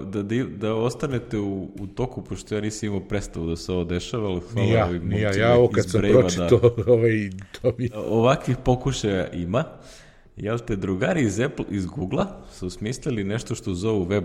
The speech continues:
Speaker 1: Bundles, ovaj, a, što je novi standard koji kao, jel te, pokušavaju da proguraju kao standard,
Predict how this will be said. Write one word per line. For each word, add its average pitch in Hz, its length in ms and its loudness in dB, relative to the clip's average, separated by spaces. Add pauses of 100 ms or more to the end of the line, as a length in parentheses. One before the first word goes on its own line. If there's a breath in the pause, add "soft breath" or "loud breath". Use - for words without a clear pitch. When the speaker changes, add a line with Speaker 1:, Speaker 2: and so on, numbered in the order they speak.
Speaker 1:
Bundles, 82 520 -4 (1040 soft breath)
ovaj, 90 460 -2
a, 87 200 -4
što - 260 -8
je 92 80 -2
novi 123 280 -2
standard 113 420 -4
koji 90 160 -6
kao, 85 280 -4
jel 82 140 -2
te, - 160 -12
pokušavaju - 520 -12
da 92 100 -8
proguraju 95 460 -2
kao 85 220 -4
standard, 87 380 -4